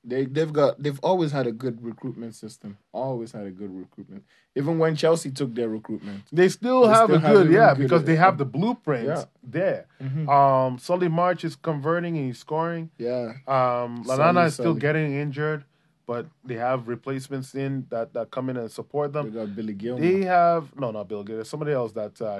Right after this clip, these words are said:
Speaker 2: came in for, for Lallana.
Speaker 1: Mm-hmm.
Speaker 2: But they have such a solid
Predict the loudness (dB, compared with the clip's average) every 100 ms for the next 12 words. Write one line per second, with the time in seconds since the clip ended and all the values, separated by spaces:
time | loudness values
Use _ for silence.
0 | -12 -14 -12 -12 -14 -12 -10 -10 -12 -16
1 | -16 -14 -12 -12 -12 -18 _ -18 -14 -14
2 | -2 0 0 _ -16 -8 -8 -6 -6 -6
3 | -8 -8 -8 -8 _ -10 -10 -10 -4 -4
4 | -2 -6 -8